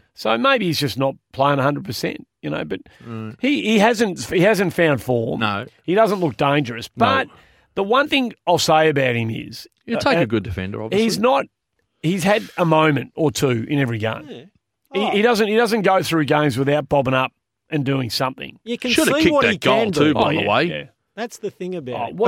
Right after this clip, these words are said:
Speaker 3: But
Speaker 1: the,
Speaker 3: if
Speaker 1: what
Speaker 3: he's
Speaker 1: the
Speaker 3: gonna
Speaker 1: fuck
Speaker 3: tease you
Speaker 1: was
Speaker 3: for the
Speaker 1: that?
Speaker 3: rest of his career, he's
Speaker 1: Come on.
Speaker 3: gonna drive me mad.
Speaker 1: Yeah, well, he, look, we've said this a few times. Maybe we're expecting him to do something that he's never done before and he's incapable of doing. But,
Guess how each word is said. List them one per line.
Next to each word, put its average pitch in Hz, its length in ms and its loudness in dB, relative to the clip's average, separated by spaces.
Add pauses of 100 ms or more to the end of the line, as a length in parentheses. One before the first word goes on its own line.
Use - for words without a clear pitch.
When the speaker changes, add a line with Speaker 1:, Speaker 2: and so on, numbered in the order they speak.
Speaker 3:
But - 100 -8
Speaker 1:
the, 202 60 -6
Speaker 3:
if 185 60 -4
Speaker 1:
what 214 80 -6
Speaker 3:
he's 202 140 -6
Speaker 1:
the 233 60 -10
Speaker 3:
gonna 262 180 -6
Speaker 1:
fuck - 220 -4
Speaker 3:
tease 196 140 -4
you 185 60 0
Speaker 1:
was - 80 -6
Speaker 3:
for 151 80 -4
the 180 80 0
Speaker 1:
that? 180 60 0
Speaker 3:
rest 180 240 -2
of 156 60 -10
his 151 160 -6
career, 147 400 -6
he's - 0 -
Speaker 1:
Come 135 60 -8
on. 143 40 -14 (100)
Speaker 3:
gonna 147 80 -6
drive 139 320 -4
me 117 120 -10
mad. 117 420 -16
Speaker 1:
Yeah, 160 100 -2
well, 196 140 -2
he, 208 160 0
look, 190 240 -2 (600)
we've 139 220 0
said 175 180 2
this 170 160 0
a 151 80 0
few 143 220 0
times. 143 560 -4 (280)
Maybe 156 300 2
we're 151 140 4
expecting 147 460 -2
him 131 60 0
to 127 100 -2
do 131 160 2
something 139 320 -2
that 208 120 -2
he's 131 320 -2 (240)
never 143 260 0
done 147 280 0
before 170 440 -2 (460)
and 143 80 0
he's 143 140 2
incapable 147 560 0
of 117 60 -2
doing. - 460 -4
But, - 180 -4